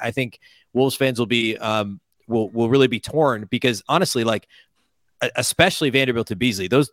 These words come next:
those guys were huge parts of what the Wolves did last year. Um, and, uh, I, I know losing in the first round of the playoffs is not, like, doing something for most franchises, but going to game six and after winning a play-in was significant. So anyway,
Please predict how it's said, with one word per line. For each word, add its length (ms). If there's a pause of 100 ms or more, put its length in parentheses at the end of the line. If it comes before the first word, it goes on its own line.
those 220
guys 240
were 100
huge 480
parts 260
of 40
what 100
the 60
Wolves 240
did 120
last 320
year. 280 (460)
Um, 480 (180)
and, 500 (180)
uh, 400
I, 140 (120)
I 20
know 320 (160)
losing 420
in 80
the 80
first 220
round 140
of 80
the 80
playoffs 300
is 160
not, 180
like, 300
doing 280
something 420
for 160
most 340
franchises, 540
but 200 (480)
going 280
to 100
game 220
six 360
and 120
after 240
winning 240
a 60
play-in 300
was 180
significant. 460
So 120
anyway, 280